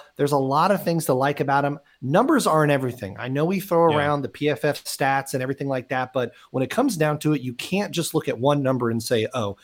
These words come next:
Speaker 1: he had a good year 'cause he had seven interceptions." Well, that one number doesn't tell the whole tale. It doesn't tell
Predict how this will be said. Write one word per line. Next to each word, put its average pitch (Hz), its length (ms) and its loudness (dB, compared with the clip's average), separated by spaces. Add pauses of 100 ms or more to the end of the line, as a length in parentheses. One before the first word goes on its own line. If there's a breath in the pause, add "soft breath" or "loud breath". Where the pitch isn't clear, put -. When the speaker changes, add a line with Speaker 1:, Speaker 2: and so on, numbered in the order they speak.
(120)
Speaker 1:
he 175 140 0
had 190 180 4
a 170 40 4
good 147 200 4
year 143 160 2
'cause 131 160 -4
he 127 80 0
had 120 140 0
seven 123 260 -4
interceptions." 110 640 -8
Well, 139 320 0 (280 loud breath)
that 190 200 2
one 185 240 4
number 165 280 4
doesn't 135 320 -2
tell 139 180 0
the 127 100 -2
whole 120 200 -4
tale. 113 340 -2
It 104 80 -8
doesn't 139 260 -4
tell 143 300 0